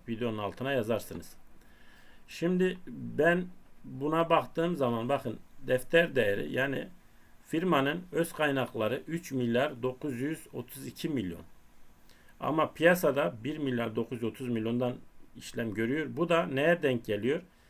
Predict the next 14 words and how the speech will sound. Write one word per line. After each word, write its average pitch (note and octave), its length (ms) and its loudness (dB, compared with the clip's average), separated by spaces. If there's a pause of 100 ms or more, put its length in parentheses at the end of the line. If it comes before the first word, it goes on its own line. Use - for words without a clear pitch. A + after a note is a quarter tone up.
(360)
Sıfır E3 420 0
nokta F3 320 -2
kırk - 240 -10
dokuz. B2+ 300 -2 (580)
Videonun F3+ 320 2
altına F3+ 440 6
şöyle G3 400 6
eleştiriler D#3 640 4
geldi. D3+ 500 4
Buradaki E3 720 4
bilgiler C#3 360 4
güncel C3+ 600 2
değil D3+ 360 6
diye, B2+ 300 4